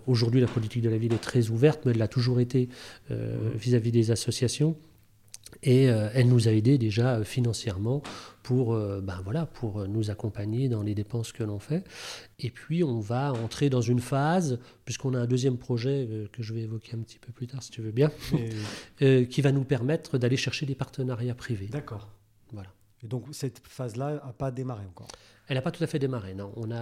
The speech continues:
Speaker 1: euh, un, une dizaine de bénévoles aujourd'hui au sein de l'association qui, euh, avec leurs cotisations, suffisent à,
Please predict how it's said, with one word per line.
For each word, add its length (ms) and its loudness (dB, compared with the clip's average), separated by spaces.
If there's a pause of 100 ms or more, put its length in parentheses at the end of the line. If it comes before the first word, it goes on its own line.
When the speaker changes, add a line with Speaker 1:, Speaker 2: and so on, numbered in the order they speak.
(160)
Speaker 1:
euh, 240 -10
un, 200 -12 (1040)
une 60 -2
dizaine 200 4
de 80 4
bénévoles 400 2
aujourd'hui 360 0
au 40 0
sein 140 -2
de 40 0
l'association 540 -4
qui, 380 -4
euh, 240 -4
avec 240 -2
leurs 140 -8
cotisations, 720 -4
suffisent 580 -8
à, 200 -10